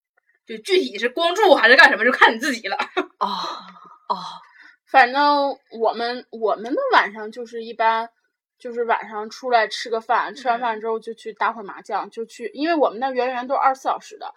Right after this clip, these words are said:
Speaker 3: 不像这边儿就是凌晨两点就关门儿了，所以就在圆圆，然后有的时候就在圆圆打麻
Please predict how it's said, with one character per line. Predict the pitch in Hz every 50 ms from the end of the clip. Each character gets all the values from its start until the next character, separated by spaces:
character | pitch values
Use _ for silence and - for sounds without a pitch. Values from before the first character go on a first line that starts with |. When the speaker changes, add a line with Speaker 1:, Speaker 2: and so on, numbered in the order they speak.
| _ - _ _ _
Speaker 3:
不 | 214 214
像 | 285 285 269 262
这 | 277 262
边 | 247 247 247
儿 |
就 | 240 247 240
是 | 220
凌 | 208 214 220 226
晨 | 233 247 226
两 | 226 208 196 202
点 | 226 220 - 185
就 | 190
关 | 185 202 202 202
门 | 208 196 156
儿 | - -
了， | - 113 - - _ - _ _ _
所 | - - 240
以 |
就 | 214 226
在 | 240 240 233
圆 | 220 220 208 214 220
圆， | 208 202 202 208
然 | 208 202 202
后 | 214 226 220 214
有 | 220 214 -
的 | 180 214
时 | 226
候 | 220
就 | 214 240 233
在 | 233
圆 | 220 208 202 208
圆 | 214 214 208 214
打 | 202 180
麻 | 143 -